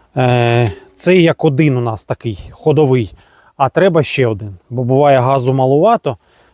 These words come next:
щоб постійно було в запасі. Бо і час такий, ви не знаєте, так сказати, що буде з газом, з паливом, е, оці обстріли, то те, то все. А так би ми заправили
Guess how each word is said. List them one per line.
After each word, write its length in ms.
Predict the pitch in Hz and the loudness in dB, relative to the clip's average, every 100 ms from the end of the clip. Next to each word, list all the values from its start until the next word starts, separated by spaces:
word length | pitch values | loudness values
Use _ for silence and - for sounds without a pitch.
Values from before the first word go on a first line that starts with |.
| - | -14
щоб 200 | - 131 | -6 -2
постійно 560 | 165 - - 196 165 | -2 -2 2 4 4
було 260 | 131 143 151 | 4 2 2
в 100 | 123 | 0
запасі. 580 | 120 139 123 104 - 107 | -4 -2 -2 -2 -8 -12
Бо 240 | 123 123 | -6 -4
і 160 | 117 113 | -6 -8
час 360 | - 220 - | -2 -2 -2
такий, 360 | - 127 120 117 | -4 -4 -4 -4
ви 120 | 117 | -2
не 120 | 123 | -2
знаєте, 480 | 113 131 117 104 - - 160 180 170 - | -2 0 -2 -2 -8 -12 -20 -20 -20 -6
так 180 | 131 - | -4 -4
сказати, 420 | - 120 131 110 | -2 0 0 -2
що 180 | - 135 | -2 -2
буде 440 | 120 131 131 123 | 0 0 2 2
з 80 | 113 | 0
газом, 580 | 107 147 170 151 156 156 | 0 0 2 2 0 -2
з 120 | - | -6
паливом, 800 | - 131 143 151 151 151 160 160 _ _ _ _ _ - | -2 2 4 4 4 2 0 -4 _ _ _ _ _ -12
е, 320 | 135 127 123 | -8 -6 -4
оці 300 | 120 - 135 | -4 -2 2
обстріли, 640 | 131 147 - - 147 147 | 4 2 -2 0 4 4
то 140 | 139 135 | 2 -2
те, 120 | 135 | -2
то 120 | - | -2
все. 280 | 123 - 247 - - _ - | -2 0 0 -4 -20 _ -6
А 100 | 143 | -2
так 180 | 170 143 | 0 2
би 120 | 147 | 2
ми 240 | 151 135 104 _ _ _ _ _ | 2 0 -4 _ _ _ _ _
заправили 720 | 117 143 220 262 240 226 220 | -6 -4 2 4 6 4 2